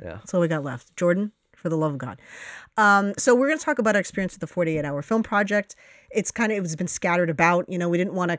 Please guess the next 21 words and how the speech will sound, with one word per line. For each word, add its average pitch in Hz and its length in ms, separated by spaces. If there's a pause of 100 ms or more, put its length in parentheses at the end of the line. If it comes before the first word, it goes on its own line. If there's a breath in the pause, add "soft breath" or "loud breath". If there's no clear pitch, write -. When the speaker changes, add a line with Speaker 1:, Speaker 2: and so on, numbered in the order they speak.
Speaker 2:
kinda 175 260
keep - 280
talking 180 380
about 165 280
it 160 120
here 180 180
and 165 140
there. 165 180
We 165 80
just 156 180
wanted 156 200
to, 156 80
like, 196 160
wait 175 180
till 175 140
everything 165 340
was 151 140
over 165 320
and 156 120
then 147 140
boom. 143 340